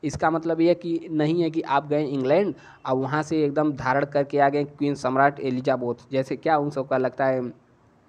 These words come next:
अंग्रेज़ों का उदाहरण देते हैं, जैसे नाइटहुड की उपाधि हो गई और भी तरह तरह की उपाधि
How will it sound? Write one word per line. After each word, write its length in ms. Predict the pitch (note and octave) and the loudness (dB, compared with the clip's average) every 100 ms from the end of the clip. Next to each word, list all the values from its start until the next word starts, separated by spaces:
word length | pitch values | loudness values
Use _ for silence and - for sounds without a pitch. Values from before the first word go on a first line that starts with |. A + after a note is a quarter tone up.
| _ _ _ | _ _ _
अंग्रेज़ों 420 | C3 C3+ C#3 C#3+ | 0 2 4 4
का 100 | C#3+ | 4
उदाहरण 340 | C3+ C3 C3+ C3+ | 4 4 0 0
देते 240 | C3 C3+ | -2 -2
हैं, 80 | C3 | 0
जैसे 240 | B2+ C3+ | 0 -2
नाइटहुड 420 | B2+ C3 C3 B2+ | 0 2 2 2
की 120 | C3 C3+ | 0 -2
उपाधि 320 | A#2+ A#2+ B2+ | 0 0 0
हो 100 | A#2 | -2
गई 240 | B2+ C3 C3 - - - | -2 -4 -6 -16 -12 4
और 160 | C#3 | 4
भी 100 | C#3 | 4
तरह 200 | C3+ C#3 | 0 -2
तरह 180 | C3 C3+ | 0 0
की 100 | C3+ | 0
उपाधि 440 | C#3 C3 B2 C3+ | 2 4 4 0